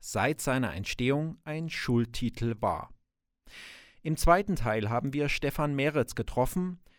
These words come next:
der über das Forschungsprojekt Die Gesellschaft nach dem Geld berichtet hat. Letztes Jahr haben ForscherInnen an mehreren Universitäten in Deutschland und Österreich begonnen, in einem Computerprogramm eine Gesellschaft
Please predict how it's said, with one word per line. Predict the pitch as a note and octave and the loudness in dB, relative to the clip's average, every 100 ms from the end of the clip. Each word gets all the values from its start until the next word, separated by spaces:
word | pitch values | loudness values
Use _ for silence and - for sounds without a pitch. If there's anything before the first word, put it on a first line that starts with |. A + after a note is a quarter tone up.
| _ _ - | _ _ -2
der | A2+ B2+ - | 2 2 0
über | D3 D#3 | -2 0
das | D#3 | -2
Forschungsprojekt | - C3+ B2+ - C#3 - - C#3 C#3 C#3+ - - - - | 0 2 2 0 -4 -6 -4 0 0 -2 -8 -14 -14 -10
Die | C3+ | -2
Gesellschaft | D3+ B2+ C3+ D#3 C#3+ - | 2 4 4 2 -2 -2
nach | B2 A#2+ D3 - | 0 2 2 2
dem | A#2+ A2+ | 0 0
Geld | G#2+ A#2 - - | 0 0 -2 -2
berichtet | C#3+ C3 C3+ - A#2 | 0 0 -2 -2 0
hat. | F#2+ E2+ - - _ _ _ _ _ - - - | -2 -4 -10 -20 _ _ _ _ _ -20 -16 0
Letztes | C3 C#3+ D3+ - | 0 2 -2 4
Jahr | E3 F3+ | 4 4
haben | B2+ G#2 | 0 -2
ForscherInnen | G2 B2+ D3 - - A2 G#2+ | -2 0 2 0 -2 -2 -4
an | - F#2 F#2 | -6 -8 -6
mehreren | G#2+ B2 A#2 A2+ G#2+ | -2 -2 -2 -4 -2
Universitäten | A#2 A#2+ G#2+ G#2+ G2 G2+ - C#3+ - D3 | 0 0 0 -2 -6 -6 -4 -4 -4 -6
in | - G#2 F#2+ F#2+ - | -6 -6 -6 -10 -6
Deutschland | G2 A#2+ - A2 G2+ | -4 -2 -2 -2 -2
und | G2 | -4
Österreich | B2 C#3 C#3+ B2 A2+ | -6 -4 0 0 -2
begonnen, | - F2+ G#2 A2 C3+ C#3 - - - - _ - | -6 -6 -2 0 -2 -6 -12 -20 -20 -20 _ -8
in | D#3 | -2
einem | D3+ D#3+ D#3 | 0 0 -2
Computerprogramm | - D#3 - F#3+ G#3 C3+ - G#2+ G2 A2+ C#3 D3 | -2 -2 -2 -2 0 0 0 -2 -2 -2 -2 -2
eine | C3 A#2 | -4 -4
Gesellschaft | A#2 F#2 F#2+ A#2 D3+ D3 - - | -4 -2 0 0 0 -2 -4 -16